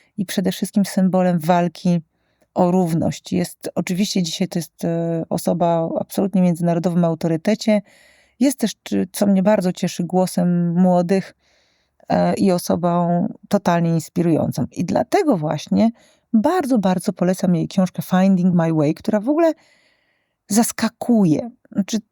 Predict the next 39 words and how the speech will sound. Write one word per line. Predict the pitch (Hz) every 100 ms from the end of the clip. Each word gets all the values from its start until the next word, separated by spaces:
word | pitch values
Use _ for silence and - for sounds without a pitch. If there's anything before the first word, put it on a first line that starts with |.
| _
ta-, | 247
tak | - - -
sobie | 247
myślę, | 240 247 -
że | 202 208 208
warto | 196 285 -
czasami | 190 190 - 208
przeczytać | - 202 - 202
książkę | - 196 -
po | 185 190
angielsku, | 185 180 165 -
to | 202
wzbogaca | 196 180 196 202 202 190
słownictwo, | - 190 180 170 156 - - 170 175 185 294 - 180
y, | 180
to | - 180 180 180 - _ _ _ _ -
może | - - 175 185
nie | 185
tyle, | - 202
że | 190
po | 185
angielsku, | 175 233 233 202
ale |
w | 170
oryginale. | 180 165 165 151 151 240 _ _ _ _ _ _ _ -
Warto | 160 170 160 -
przeczytać, | - - - 160 185 -
jeżeli | 175 156 151
znamy | 156 160 151
jakiś | 147 -
inny | 170 151
jeszcze | 147 -
język, | 156 160 160
to | - 80 - _
może | 165 156 147
być | 151
w | 147
innym, | 143 156 175
ale | 165 165